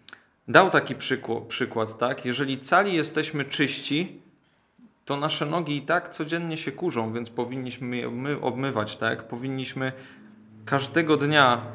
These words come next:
się oczyszczać, prosić Boga właśnie o przebaczenie, tak? Jeżeli coś złego uczyniliśmy.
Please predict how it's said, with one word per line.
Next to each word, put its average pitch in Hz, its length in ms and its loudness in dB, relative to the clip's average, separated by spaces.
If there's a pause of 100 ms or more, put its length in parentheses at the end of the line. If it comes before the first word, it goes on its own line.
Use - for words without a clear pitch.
(260)
się - 160 0
oczyszczać, 120 640 0 (1700)
prosić 151 440 4
Boga 123 360 4
właśnie 120 340 0
o 135 40 0
przebaczenie, 139 720 2
tak? 120 320 2 (120)
Jeżeli 123 360 -2
coś 160 280 2
złego 147 340 4
uczyniliśmy. 139 800 -2